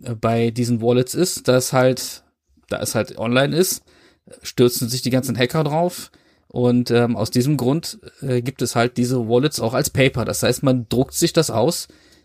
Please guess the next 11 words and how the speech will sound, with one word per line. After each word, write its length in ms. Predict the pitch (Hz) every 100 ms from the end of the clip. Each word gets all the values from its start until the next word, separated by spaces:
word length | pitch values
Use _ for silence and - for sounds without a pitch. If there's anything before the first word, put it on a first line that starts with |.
| _ -
ähm, 240 | 123 120 -
offline 560 | 147 - 107 123 180 - _ - _ -
und 40 | 127
dann 120 | 123
hat 160 | 139 -
man 100 | 143
dann 140 | 131
ein 320 | - 123 151
Papier, 600 | - 180 - - 117 190 - _ _ _ _ _ _ _ _ _
auf 220 | - 113
dem 320 | - 127 139